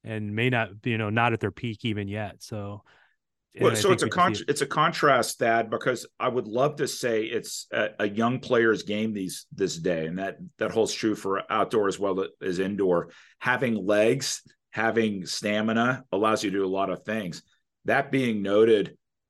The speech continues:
Speaker 2: the most dangerous person in this league, in my opinion, is thirty-nine years old. He's the reigning M V P, is Ian Bennett. He doesn't have to do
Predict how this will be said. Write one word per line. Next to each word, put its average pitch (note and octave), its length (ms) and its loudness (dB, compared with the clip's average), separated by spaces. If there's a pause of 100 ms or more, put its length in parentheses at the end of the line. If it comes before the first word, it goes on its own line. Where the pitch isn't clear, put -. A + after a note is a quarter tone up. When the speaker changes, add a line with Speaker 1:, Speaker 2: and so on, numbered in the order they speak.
(160)
Speaker 2:
the A2+ 80 2
most A#2 280 0
dangerous A#2+ 420 0
person B2+ 380 0
in A2 60 -4
this G#2 160 -10
league, A2 440 2
in F#2 120 -6
my G#2 200 0
opinion, A2 480 -2
is F#2 140 -4
thirty-nine G#2+ 500 0
years G2+ 260 -4
old. A2+ 320 2
He's G#2+ 180 -4
the A2+ 100 0
reigning G#2 400 -4
M G#2 120 -6
V F#2+ 140 -4
P, A2 400 -2
is F2 120 -4
Ian G#2+ 300 -4
Bennett. F#2 440 -2 (500)
He C3 120 -4
doesn't D3+ 380 2
have C3 560 -2
to C3+ 100 -4
do G#2 640 4